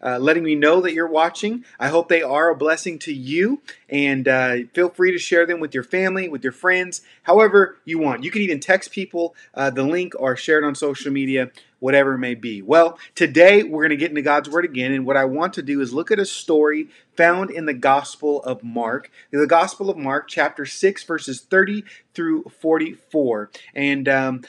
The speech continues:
I'm reading through the Gospel of Mark right now, and I got super convicted of how, uh, Jesus responded to a situation.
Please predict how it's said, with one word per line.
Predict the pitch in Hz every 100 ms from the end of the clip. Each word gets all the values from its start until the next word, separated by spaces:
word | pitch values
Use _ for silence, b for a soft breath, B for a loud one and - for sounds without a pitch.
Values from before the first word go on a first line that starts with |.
| B
I'm | 165 175
reading | 196 180
through | - 175
the | 143
Gospel | 147 156 - 151
of | 135
Mark | 135 151
right | 143 123 120
now, | 117 117 143 B B
and | 151
I |
got | 170 165
super | - 226 226 233
convicted | 202 156 160 165 143
of | 127
how, | 143 143 143 143 b b 131
uh, | 135 127
Jesus | 113 120 165 180 180
responded | 160 139 - 139 147 147 135
to | 139
a |
situation. | 123 123 - 120 113 - 98